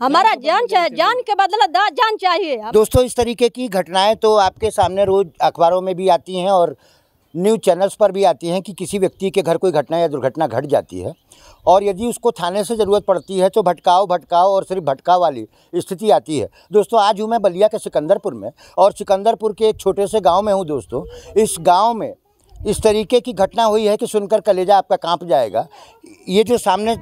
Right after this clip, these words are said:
Speaker 2: फ्रेम में शख्स दिखाई दे रहे हैं, इनका अट्ठाईस वर्ष का नौजवान बेटा अब इस दुनिया में नहीं रहा। क्या पूरी घटना थी, हम इन्हीं से बात करते हैं और जानने का प्रयास करते हैं कि आखिर पुलिस ने इनको इतना क्यों भटकाया।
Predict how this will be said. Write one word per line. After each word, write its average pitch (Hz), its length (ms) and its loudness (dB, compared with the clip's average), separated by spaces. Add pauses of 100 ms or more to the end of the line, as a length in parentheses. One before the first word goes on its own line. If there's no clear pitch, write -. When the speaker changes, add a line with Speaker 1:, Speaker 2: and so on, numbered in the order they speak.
(120)
Speaker 2:
फ्रेम 208 280 0
में 226 140 0
शख्स - 280 -2
दिखाई 196 260 0
दे 165 120 2
रहे 135 160 2
हैं, 160 160 -2 (180)
इनका 190 260 2
अट्ठाईस 202 520 0
वर्ष 202 240 2
का 131 200 0 (400)
नौजवान 185 520 4
बेटा 160 360 -2 (220)
अब 185 140 4
इस 170 120 -2
दुनिया 202 280 2
में 208 100 0
नहीं 185 260 0
रहा। 131 280 2 (520)
क्या 208 200 6
पूरी 220 320 -6
घटना 196 320 0
थी, 214 240 -6 (120)
हम 165 160 0
इन्हीं 202 160 0
से 220 100 2
बात 202 220 2
करते 185 260 -2
हैं 196 180 -2 (160)
और 185 120 4
जानने 190 260 0
का 226 80 2
प्रयास 196 320 2
करते 175 240 -2
हैं 151 160 -2 (260)
कि 226 60 2
आखिर 208 260 2
पुलिस 208 360 -4
ने 220 200 -2
इनको 196 360 2
इतना 165 340 0
क्यों 160 320 -2
भटकाया। 110 420 0